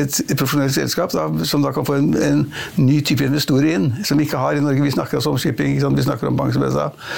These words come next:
Vi snakker om alt annet enn våpenindustri, og så har vi selskapet uten at det snakkes noe særlig om. Og der sitter det et par proffe investorer, en tidligere finansdirektør i Høg, veldig kjent, god investor, sitter der og har plassert alle pengene der. Og Erik Must sitter der, han som da også har Gyldendal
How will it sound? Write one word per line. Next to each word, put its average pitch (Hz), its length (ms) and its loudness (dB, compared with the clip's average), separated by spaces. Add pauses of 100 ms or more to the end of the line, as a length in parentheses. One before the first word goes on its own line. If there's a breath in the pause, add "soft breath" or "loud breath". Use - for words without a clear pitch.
(400 loud breath)
Vi 170 60 2
snakker 147 260 0
om 147 80 2
alt 147 260 0
annet 139 200 -2
enn 147 120 2
våpenindustri, 139 560 0
og 156 80 0
så 160 80 0
har 120 220 0
vi 139 60 0
selskapet 139 460 0
uten 139 140 0
at 135 80 -2
det 139 80 0
snakkes 147 240 -2
noe 139 100 2
særlig 143 220 2
om. 208 160 2 (480 loud breath)
Og - 60 -2
der 165 120 4
sitter 151 220 0
det 151 100 2
et 147 60 -10
par 143 160 0
proffe 143 240 2
investorer, 139 380 2
en 139 60 0
tidligere 127 440 2
finansdirektør 135 600 0
i 135 80 2
Høg, 185 300 0
veldig 139 300 2
kjent, 147 300 0
god 143 340 4
investor, 143 460 2
sitter 143 240 0
der 156 160 2
og 151 120 2 (180)
har 139 300 -2
plassert 139 280 0
alle 135 140 0
pengene 139 240 0
der. 170 180 0 (380 loud breath)
Og 175 100 0
Erik 139 160 0
Must 147 220 2
sitter 147 220 2
der, 156 100 0
han 139 100 0
som 147 120 2
da 135 100 2
også - 180 -2
har 127 80 0
Gyldendal 117 540 2